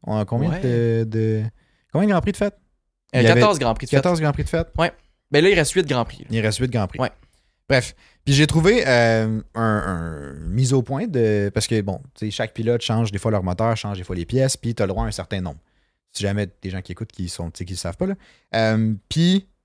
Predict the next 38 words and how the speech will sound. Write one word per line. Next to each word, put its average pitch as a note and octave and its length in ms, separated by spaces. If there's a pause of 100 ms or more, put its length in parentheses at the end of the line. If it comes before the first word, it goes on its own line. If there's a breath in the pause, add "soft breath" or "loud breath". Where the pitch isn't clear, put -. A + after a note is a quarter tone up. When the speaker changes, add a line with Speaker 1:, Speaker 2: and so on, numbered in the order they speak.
(840)
Speaker 1:
ben, C#3+ 160
j'ai C3+ 220
les D3+ 80
stats F3 320
de C3+ 380
les A#2+ 160
pilotes C#3+ 240
ont - 20
utilisé A2 320
combien A#2 420
de A#2 120
leurs, G#2 420 (240)
euh, E2+ 480
pièces G#2+ 360
disponibles. F#2+ 580
Fait F#2 100
que F2+ 140
combien G2 200
de F#2+ 60
moteurs, G#2+ 340
combien F#2+ 240
de, F2 280
de, E2+ 200
d'exhaust, F2 380
des F#2+ 60
choses - 100
comme F2+ 140
ça. G3 160 (300 soft breath)
De F#2+ 60
turbo, G2+ 300
des G2+ 60
trucs F2+ 160
comme G2 220
des F2 200
affaires G2+ 140
de G#2+ 60
même. G#3+ 160 (1000 soft breath)
Puis, A3+ 260